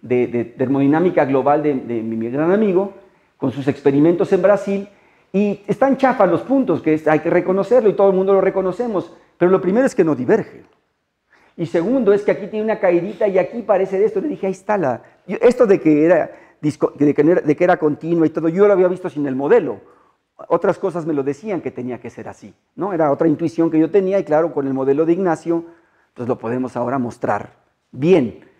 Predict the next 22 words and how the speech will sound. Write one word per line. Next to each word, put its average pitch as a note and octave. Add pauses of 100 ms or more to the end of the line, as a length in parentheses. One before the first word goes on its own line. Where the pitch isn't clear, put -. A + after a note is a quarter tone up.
(100)
que B2
así A2+
es, F#2+
¿no? D#3 (760)
Y F3+
entonces A3
aquí G3+
cambia A3
de G#3
curvatura, G3
pero F#3+
fíjense, F3+ (1600)
si F3
hace B3
así, G3 (840)
si D3
viene A3+
cóncava D#3 (880)
y C3
acá D#3+
es G#3
convexa, E3+